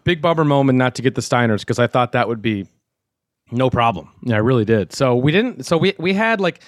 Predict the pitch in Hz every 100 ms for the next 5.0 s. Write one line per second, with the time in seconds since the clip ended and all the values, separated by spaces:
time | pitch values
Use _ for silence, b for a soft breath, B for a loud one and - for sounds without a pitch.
0 | B B 165 196 208 202 - 165 160 156
1 | 151 160 170 175 165 147 135 135 135 135
2 | 127 - b b b b b 139 127 123
3 | 117 117 113 _ _ _ _ _ 156 131
4 | 120 117 135 123 127 139 147 - 165